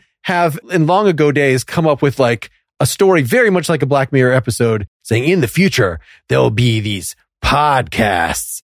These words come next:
and look how bad they could be," and give you some nightmare scenario of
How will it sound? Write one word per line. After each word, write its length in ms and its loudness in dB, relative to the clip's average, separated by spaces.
and 140 2
look 220 2
how 220 0
bad 520 -2
they 120 0
could 220 -4
be," 480 -2
and 360 -2
give 160 0
you 100 0
some 300 2
nightmare 420 0
scenario 580 0
of 360 -2